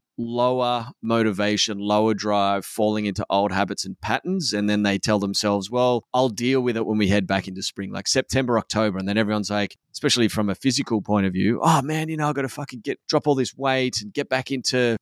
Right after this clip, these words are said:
my, you know, my optimum health and fitness and get my abs back and get, you know, get ripped for summer." But they're behind the ball by the time they, you know,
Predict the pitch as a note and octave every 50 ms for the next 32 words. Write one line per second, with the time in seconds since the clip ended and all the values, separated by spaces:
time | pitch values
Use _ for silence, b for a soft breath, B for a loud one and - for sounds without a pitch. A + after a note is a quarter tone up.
0 | _ _ - A#2+ A#2 A2+ A2+ A2 - A2 G#2 G#2+ B2+ C3+ B2+ A2+ G#2 G2+ G#2 G#2
1 | - - C3 C#3 - - C3 C3 B2+ A#2 G2 G#2 A#2 A#2+ A#2+ A#2+ - - - G#2+
2 | G#2 G#2 G2 F#2+ G2 G2 - _ _ - - - - C#3 - B2+ B2+ B2 B2 A2
3 | - - - G#2 G2+ G2 F#2 _ - B2+ - - G#2 G2+ G#2+ A#2 A#2+ A#2+ A2+ G#2
4 | - B2+ A#2 A#2+ A#2+ A#2+ A#2 - - G2 F#2+ G2 F#2+ G2 - _ - A2+ G#2 -
5 | _ G#2+ G2+ G2+ B2+ C#3+ C3 A#2+ - - A2+ A2+ - - - A2 - - A#2+ A#2
6 | A#2 A2 G#2 G2 F2 - _ _ _ - B2+ A2 C#3 C3 A#2 B2+ A#2+ C3 C#3 C#3
7 | C3+ - F#2+ - G2+ G#2 B2 A#2 F#2 F2+ F#2+ G2 G#2+ A2 - A#2 A#2+ B2 B2 B2
8 | A#2+ A2+ G#2+ G#2 G#2 G2 F#2 - _ _ _ _ _ - G#2 F#2+ G#2+ C#3